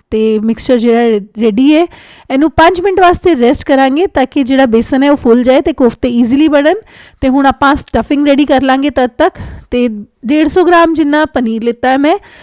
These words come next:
ਤੇ ਪਨੀਰ ਨੂੰ ਹੱਥਾਂ ਨਾਲ ਹੀ ਇਸ ਤਰੀਕੇ ਨਾਲ ਚੂਰ ਲਾਂਗੀ ਕਿਉਂਕਿ ਬਿਲਕੁਲ ਸੌਫਟ ਤੇ ਫਰੈਸ਼ ਪਨੀਰ ਹੈ। ਤੇ ਇਹਨੂੰ ਚੰਗੀ ਤਰੀਕੇ ਨਾਲ ਆਪਾਂ ਇਹਦਾ ਜਿਹੜਾ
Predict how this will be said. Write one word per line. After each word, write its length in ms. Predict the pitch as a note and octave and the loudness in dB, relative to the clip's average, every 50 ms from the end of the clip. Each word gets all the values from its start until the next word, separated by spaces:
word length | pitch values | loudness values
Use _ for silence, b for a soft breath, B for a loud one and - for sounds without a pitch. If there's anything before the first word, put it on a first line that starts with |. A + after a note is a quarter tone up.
| B B B | B B B
ਤੇ 80 | C4+ | -8
ਪਨੀਰ 380 | A3 A3+ C4 C4 C4+ C4+ C#4 C#4+ | -2 -2 0 0 2 0 0 0
ਨੂੰ 340 | C4 C#4+ D4 D4 D#4 E4+ D#4+ | -2 0 0 0 0 0 -2
ਹੱਥਾਂ 340 | - - C4+ C4+ - D#4+ D#4 | -4 -6 -6 -4 -2 -2 -2
ਨਾਲ 240 | D#4+ D#4 D4+ D4+ | -2 -2 -2 -2
ਹੀ 100 | D#4 D#4 | -2 -2
ਇਸ 180 | D#4 D4 C#4 - | -2 -4 -6 -8
ਤਰੀਕੇ 260 | - C4 C4 A#3+ C4+ | -6 -8 -6 -6 -4
ਨਾਲ 160 | B3 C4 C4 | -4 -4 -4
ਚੂਰ 280 | C#4 - C4+ A#3+ A#3+ B3 | -4 -4 -4 -4 -4 -2
ਲਾਂਗੀ 340 | B3+ B3 B3 B3 C4 D4 E4 | -2 -2 -2 -2 -2 -4 -4
ਕਿਉਂਕਿ 320 | - D#4 A#3 - D4 C#4 | -4 -6 -8 -4 -4 -2
ਬਿਲਕੁਲ 380 | C4+ C#4+ C#4 - F4 F#4+ F#4 F#4+ B B B B B B B B | -2 -2 -2 0 2 2 2 0 B B B B B B B B
ਸੌਫਟ 400 | - - - C4+ C4 C#4 D4 - _ - | -10 -2 0 2 2 2 0 -2 _ -4
ਤੇ 300 | D4 C#4+ C#4 C#4+ D4 C4+ | -4 -2 0 0 -2 -2
ਫਰੈਸ਼ 400 | - - C#4+ C#4+ C#4 D#4 - - - | -4 -2 0 2 2 2 0 -2 -2
ਪਨੀਰ 360 | C4+ A#3 A#3+ B3 B3 C4 C4+ | 0 0 2 2 2 2 2
ਹੈ। 140 | C#4 F#4 G#4+ - b b b b b b | 2 2 0 -4 b b b b b b
ਤੇ 100 | - C4+ | -2 -2
ਇਹਨੂੰ 340 | C4+ C4 B3+ B3+ C4 C4+ C#4 | 0 0 0 0 0 0 0
ਚੰਗੀ 280 | - C#4+ B3 B3+ B3 C4 | 0 0 -2 0 0 -2
ਤਰੀਕੇ 320 | - B3 B3 A3+ - B3+ | -2 -4 -6 -4 -2 -2
ਨਾਲ 240 | B3 B3+ B3+ C4+ C4+ | 0 0 0 0 -2
ਆਪਾਂ 400 | - A#3 - B3+ B3 B3 B3+ C4 A#3 B B B B B B B _ _ _ _ _ _ _ _ _ _ _ - B3+ C4 - - | -4 -6 -2 -2 0 0 0 -2 -4 B B B B B B B _ _ _ _ _ _ _ _ _ _ _ -16 -16 -14 -8 -6
ਇਹਦਾ 520 | A#3+ C4 B3 B3 A#3+ A#3+ B3 B3 B3 B3+ A#3 B B B B B | -6 -4 -2 0 0 2 2 2 2 0 -2 B B B B B
ਜਿਹੜਾ 380 | B3 G#3 B3 A#3 A#3+ A#3+ B3+ | -10 -6 -4 -2 0 0 -2